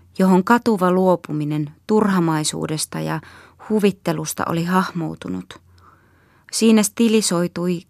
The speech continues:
kiihkeä mielenliikutus yhteiseksi juhlalliseksi teoksi.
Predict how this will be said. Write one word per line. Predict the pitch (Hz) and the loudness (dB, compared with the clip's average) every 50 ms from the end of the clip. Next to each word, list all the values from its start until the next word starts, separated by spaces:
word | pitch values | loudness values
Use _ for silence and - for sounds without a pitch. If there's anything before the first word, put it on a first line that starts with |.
| _ | _
kiihkeä | - - 233 233 226 208 - - - 170 165 165 | -4 0 0 0 0 -2 -4 -8 -6 -6 -4 -2
mielenliikutus | 175 180 180 180 165 160 156 156 151 151 151 156 156 - 151 - - 156 - - - _ _ - | 0 0 0 0 0 -2 -2 -4 -4 -4 -6 -6 -6 -8 -10 -10 -8 -8 -8 -10 -10 _ _ -8
yhteiseksi | 226 226 - - - 170 165 165 - - 156 - - - 160 151 - | -8 -8 -8 -6 -6 -4 -4 -4 -4 -6 -6 -6 -6 -8 -6 -6 -6
juhlalliseksi | 185 185 - - 170 156 147 147 139 - 151 - - - - - - | -6 -6 -4 -4 -4 -4 -4 -4 -6 -8 -8 -6 -8 -8 -8 -8 -6
teoksi. | - 156 147 143 143 - - - - - 180 | -6 -4 -4 -6 -8 -8 -8 -8 -8 -8 -8